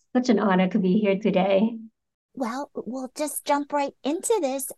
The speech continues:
Speaker 2: I know that you and I met at the C F P Diversity Summit. Your panel was amazing. Um, I think it'd be helpful for viewers and listeners to learn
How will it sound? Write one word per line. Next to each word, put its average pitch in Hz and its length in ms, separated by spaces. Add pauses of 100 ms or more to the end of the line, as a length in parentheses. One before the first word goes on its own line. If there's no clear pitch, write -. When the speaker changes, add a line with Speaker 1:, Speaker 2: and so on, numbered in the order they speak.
Speaker 2:
I 277 200
know 311 300
that 269 220
you 240 320
and 285 300
I 247 240
met 220 500 (180)
at 220 300
the 214 80
C - 340
F 254 140 (100)
P 254 220
Diversity 226 560
Summit. 226 500
Your 233 320
panel 277 520
was 240 240 (160)
amazing. 233 680 (680)
Um, 240 400
I 247 80
think - 180
it'd 302 100
be 285 220
helpful 320 560
for 254 320 (460)
viewers 247 500 (160)
and 277 260
listeners 277 680
to 320 160
learn 311 260